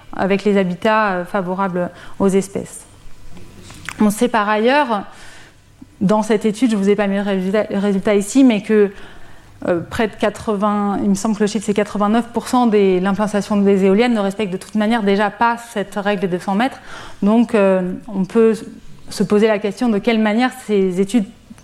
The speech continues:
peuvent vraiment, euh, être, euh, être utilisées.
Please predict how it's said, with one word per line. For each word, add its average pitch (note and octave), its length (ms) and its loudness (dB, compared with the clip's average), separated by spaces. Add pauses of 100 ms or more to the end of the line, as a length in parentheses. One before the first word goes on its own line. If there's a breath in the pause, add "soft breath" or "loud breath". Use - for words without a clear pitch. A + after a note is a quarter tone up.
peuvent G3 200 0
vraiment, G#3 500 0 (220)
euh, F3+ 180 -2 (100)
être, G3 280 -6
euh, F3+ 160 -4 (440 loud breath)
être - 160 -4
utilisées. E3+ 400 -4